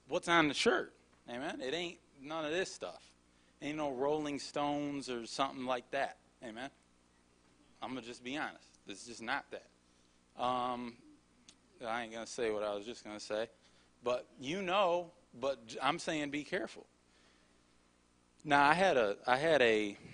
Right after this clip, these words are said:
<laughs> I had a friend, he, he used to cut my hair when I lived in Baton Rouge, and he,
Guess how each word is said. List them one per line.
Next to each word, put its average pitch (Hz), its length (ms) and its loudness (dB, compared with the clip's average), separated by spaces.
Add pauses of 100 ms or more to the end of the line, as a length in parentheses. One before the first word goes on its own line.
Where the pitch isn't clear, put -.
(180)
<laughs> 104 380 -10
I 113 80 0
had 139 180 2
a 95 80 -2
friend, 120 420 -4
he, 127 180 -2
he 131 200 -8
used 147 220 -8
to - 60 -8
cut 131 180 -2
my 107 120 -8
hair 123 280 -2
when 113 260 -8
I 110 60 0
lived 110 200 -4
in 101 80 -8
Baton 107 300 -2
Rouge, 110 380 -6
and 101 320 -10 (640)
he, 135 420 -4